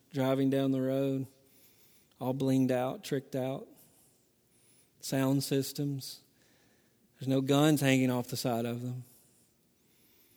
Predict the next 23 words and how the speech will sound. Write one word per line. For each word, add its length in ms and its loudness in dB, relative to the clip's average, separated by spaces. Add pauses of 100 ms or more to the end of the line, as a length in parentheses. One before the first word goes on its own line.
(840)
Some 240 -2
of 100 2
them 160 0
are 100 -4
camouflage. 680 -2
They 100 -6
look 160 -6 (400)
real 180 -4 (760)
cool. 480 -2 (1500)
But 140 -4
we 80 2
see 200 0
this 200 0
instrument 640 -2
that 160 0
is 100 -2
designed 540 0
for 140 -4
battle 640 -4 (1300)
has 200 -2
become 400 0
the 80 0
prize 920 -6